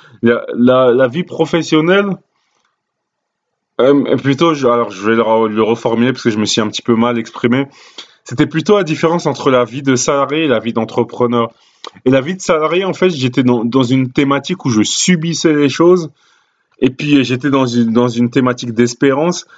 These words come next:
Alors que la vie d'entrepreneur, j'étais dans une, dans une logique, en fait, où je créais mes propres projets, je choisissais, je décidais, en fait. Et ce qui, ce qui va être im-, important, en fait,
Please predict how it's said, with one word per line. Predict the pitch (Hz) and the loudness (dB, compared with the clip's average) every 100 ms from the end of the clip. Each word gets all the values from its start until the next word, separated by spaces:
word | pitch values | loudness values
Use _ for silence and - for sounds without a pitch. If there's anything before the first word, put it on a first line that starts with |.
| _ | _
Alors | - 117 | -4 -2
que | - | 0
la | 127 117 | 0 0
vie | 147 | -2
d'entrepreneur, | 156 147 - 143 - 143 151 175 - _ _ _ _ | -2 -2 -2 -4 0 0 0 -2 -4 _ _ _ _
j'étais | - - 139 | -4 0 0
dans | 120 139 | 2 2
une, | 131 127 127 | 2 0 2
dans | 131 | 2
une | 123 139 139 | 2 2 4
logique, | 147 135 170 175 | 2 0 -2 -2
en | 139 | 0
fait, | 170 165 | -2 -2
où | 123 | -2
je | 113 | 0
créais | 117 - 156 170 175 | 0 -2 2 2 2
mes | 160 | -2
propres | - 151 - 147 | -2 -4 -2 -4
projets, | - 147 135 165 | -2 -2 0 -2
je | 113 | -2
choisissais, | 107 139 135 127 - 160 | 0 0 0 -2 0 0
je | 113 | 2
décidais, | 107 110 113 131 127 | 0 2 0 0 0
en | 120 | 0
fait. | 107 107 101 _ _ _ _ _ - _ _ _ | -2 -6 -6 _ _ _ _ _ -20 _ _ _
Et | 120 135 135 113 131 | 0 4 4 2 -2
ce | 139 - | -6 -10
qui, | - - | -6 -4
ce | - | 0
qui | 180 | 2
va | 185 | 2
être | 190 | 0
im-, | 165 - 147 | -2 0 -2
important, | - 160 - 190 | 0 -2 0 0
en | 185 | 0
fait, | - 196 196 | 0 0 -2